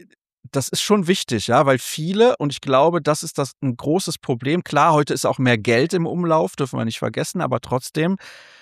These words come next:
äh, es schaffen wenige den Sprung zum absoluten Profifußballer. Jetzt ist dritte Liga, wie du es beim W S V gespielt hast, ja, also es sind nur noch zwei Ligen drüber. Also sagen wir mal, weiß nicht, fünf, sechshundert Spieler in Deutschland sind sozusagen besser,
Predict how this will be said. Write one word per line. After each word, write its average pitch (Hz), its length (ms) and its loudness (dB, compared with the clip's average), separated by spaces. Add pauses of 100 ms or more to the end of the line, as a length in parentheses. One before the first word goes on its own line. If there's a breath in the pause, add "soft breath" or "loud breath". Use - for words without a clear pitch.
(260 loud breath)
äh, 123 360 0 (380)
es - 140 -2
schaffen 156 440 0
wenige 143 560 2 (160)
den 120 100 2
Sprung 156 380 0
zum 147 260 -2
absoluten 139 600 -2
Profifußballer. 113 840 -2
Jetzt 107 160 -2
ist - 220 -6
dritte 156 220 0
Liga, 170 420 2
wie 131 100 -8
du 135 60 -2
es - 140 -6
beim 123 220 2
W 131 60 4
S 127 140 0
V 165 220 2
gespielt 143 340 -4
hast, 120 160 -2
ja, 110 180 4 (480 loud breath)
also 110 220 -2 (220)
es - 160 -4
sind 185 140 4
nur 180 100 2
noch 156 120 4
zwei 160 240 4
Ligen 156 260 0
drüber. 190 280 2
Also 127 160 2
sagen 143 260 2
wir 151 80 2
mal, 143 220 4
weiß 147 180 0
nicht, - 140 -4
fünf, 185 240 0
sechshundert 170 460 0
Spieler 170 300 2
in 139 120 0
Deutschland 151 400 2
sind 139 200 -2 (260)
sozusagen 123 640 2
besser, 170 440 2